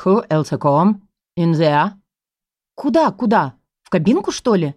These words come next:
Сделаем скидку на то, что Томми тоже задает вопросы на чужом ему языке.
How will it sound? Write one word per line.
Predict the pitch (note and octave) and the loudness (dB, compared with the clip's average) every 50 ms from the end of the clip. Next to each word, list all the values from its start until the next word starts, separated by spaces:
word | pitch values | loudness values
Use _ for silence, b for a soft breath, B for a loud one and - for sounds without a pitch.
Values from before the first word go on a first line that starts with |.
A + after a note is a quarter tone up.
| _ _ _ _ _ _ _ - | _ _ _ _ _ _ _ -12
Сделаем | D3 C#3 D#3+ F3 E3+ F3 E3 D#3+ | -6 -2 0 0 2 2 0 -2
скидку | - - - - G3+ - - F3+ | -4 -6 -6 -6 -6 -4 -2 -2
на | F3 E3 | 0 0
то, | F#3 - A#3 | 0 -2 -2
что | A3 - - F#3 | -2 -2 -2 -4
Томми | G3 - A#3 A3 A3+ A3+ A#3 | -2 0 0 2 2 2 2
тоже | A3+ - - D#4 C#4+ G3+ D#3 F#3 | 0 -4 -2 0 0 0 0 0
задает | D3+ F3 E3 F3+ F#3 F3+ F3+ | 0 0 2 2 0 0 0
вопросы | G3 G3 G3 - C4+ A#3+ - G#3 | -2 -2 -2 -2 -4 -2 0 0
на | G3 F#3+ | 0 0
чужом | F#3+ - - A3+ G#3 C#4 A3+ F3+ | 0 -2 -4 -2 0 2 2 2
ему | D3+ F#3 F#3 F#3 | 2 2 2 2
языке. | E3+ F#3+ F#3 F#3+ A3+ G3 - G3+ C#3+ C#3 | 2 2 0 0 -2 -2 -2 -2 -2 -4